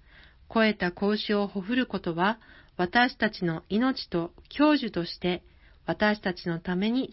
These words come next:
備えられたキリストを強調します。キリストが私たちの中に入るとき、初めて私たちは満たされ、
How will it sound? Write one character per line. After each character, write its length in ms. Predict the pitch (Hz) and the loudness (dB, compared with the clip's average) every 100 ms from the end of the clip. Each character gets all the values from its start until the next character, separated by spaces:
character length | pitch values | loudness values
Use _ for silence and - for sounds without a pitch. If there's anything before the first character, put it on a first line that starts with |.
| - | -4
備 280 | 190 185 180 | -2 0 0
え 20 | |
ら 140 | 185 | 0
れ 120 | 180 | -2
た 200 | 175 160 | -2 -8
キ 180 | 156 - | -8 -2
リ 140 | 220 269 | 0 0
ス 80 | |
ト 160 | - 311 | 0 2
を 60 | 294 | 0
強 260 | - 180 | -4 -6
調 240 | 175 156 160 | -6 -6 -2
し 180 | - | -2
ま 120 | 170 175 | -2 -4
す。 60 | - - - - - - - - - | -6 -20 -20 -20 -20 -20 -20 -16 -2
キ 140 | 202 | 0
リ 100 | 220 | 0
ス 80 | 214 | -2
ト 120 | 202 | -2
が 260 | 214 240 - - - | 2 0 -2 -20 -12
私 380 | - 190 254 269 | -6 2 4 4
た 100 | 247 | -2
ち 160 | - - | -8 -4
の 80 | 165 | -2
中 300 | 190 202 180 | -2 -2 -4
に 100 | 156 | -2
入 280 | 208 247 | 0 0
る 80 | 240 | 0
と 160 | 214 185 | -4 -8
き、 260 | - 147 - - - - | -6 -10 -12 -20 -20 -14
初 280 | - 185 240 | -4 -2 2
め 160 | 269 285 | 4 4
て 200 | 220 180 | 0 -2
私 380 | 165 196 196 | -2 -2 -2
た 140 | - 175 | -2 -4
ち 120 | 175 | -2
は 140 | 160 | -4
満 140 | 151 151 | -4 -2
た 140 | 196 | -2
さ 140 | 208 233 | 0 0
れ、 200 | 202 | 0